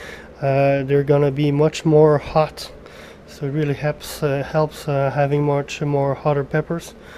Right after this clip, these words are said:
Uh, so this one's gonna be done, I think, this week. I'll harvest every, uh, pods on it,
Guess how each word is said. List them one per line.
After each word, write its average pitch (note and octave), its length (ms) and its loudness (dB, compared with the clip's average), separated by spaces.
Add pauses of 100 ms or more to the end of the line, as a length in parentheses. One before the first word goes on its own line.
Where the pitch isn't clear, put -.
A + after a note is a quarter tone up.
(500)
Uh, C3+ 280 0
so C3+ 440 -4 (920)
this - 200 -10
one's C#3+ 160 2
gonna C#3+ 200 2
be C#3+ 140 -2
done, D3 380 0 (160)
I D3 60 -4
think, C#3+ 300 -4 (800)
this C#3+ 220 -8
week. D3 400 -6 (680)
I'll C#3 120 -2
harvest C#3 500 -4
every, C#3 380 -4
uh, B2+ 60 -4 (160)
pods D3 300 0
on C#3 160 0
it, - 380 -8